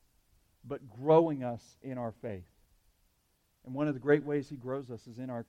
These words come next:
care for others. And the people that God brings closest into our lives are our own families. In a place like Crete, where the individual reigns supreme,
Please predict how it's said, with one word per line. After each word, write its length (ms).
care 320
for 320
others. 260
And 80
the 60
people 280
that 100
God 200
brings 220
closest 380
into 200
our 120
lives 320
are 60
our 140
own 260
families. 320
In 120
a 40
place 300
like 180
Crete, 340
where 360
the 120
individual 520
reigns 320
supreme, 560